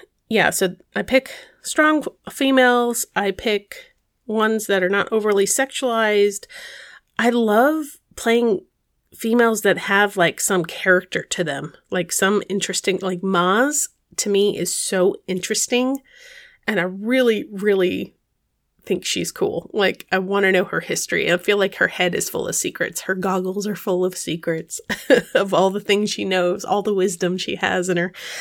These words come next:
thousand plus years of being a pirate. But it's funny, I feel like I've played more serious,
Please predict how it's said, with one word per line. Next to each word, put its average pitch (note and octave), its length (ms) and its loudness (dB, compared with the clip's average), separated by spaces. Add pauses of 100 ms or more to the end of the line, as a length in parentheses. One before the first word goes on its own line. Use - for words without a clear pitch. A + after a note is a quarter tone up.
(280)
thousand F#3+ 500 4
plus F#3+ 340 0
years F3 400 2
of F3+ 100 2
being F#3+ 180 0
a F3+ 40 -4
pirate. E3 600 -4
But D3 260 -2 (960)
it's - 260 4
funny, C#4 320 0
I G#3 100 -2
feel - 240 -2
like B3+ 220 2
I've F3 400 0
played G3+ 480 -2
more G3 360 0
serious, B3 1000 -2